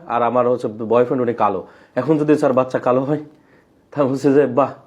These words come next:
এটা আগে বুঝেননি?" আগে কেন বুঝেননি? তাহলে এই জাতীয় কাজ যারা করছেন, যারা বিবাহের পরেও প্রেমিকের, হ্যাঁ, ভালোবাসা ভুলতে পারেননি,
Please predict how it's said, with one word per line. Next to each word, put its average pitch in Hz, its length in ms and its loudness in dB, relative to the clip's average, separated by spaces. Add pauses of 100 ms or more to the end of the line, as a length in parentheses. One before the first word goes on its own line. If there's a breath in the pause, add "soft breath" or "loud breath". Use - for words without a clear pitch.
(380 soft breath)
এটা 123 180 0
আগে 135 140 2
বুঝেননি?" 151 400 2 (580 soft breath)
আগে 147 160 2
কেন 165 180 2
বুঝেননি? 131 420 -2 (500 soft breath)
তাহলে 151 400 2 (220)
এই 151 220 4
জাতীয় 156 480 2
কাজ 139 280 0
যারা 151 180 2
করছেন, 139 560 -2
যারা 117 260 0
বিবাহের 131 420 -2
পরেও 127 380 4 (120)
প্রেমিকের, 131 680 -2 (280 loud breath)
হ্যাঁ, 170 180 -4
ভালোবাসা 131 520 2
ভুলতে 123 340 0
পারেননি, 131 460 2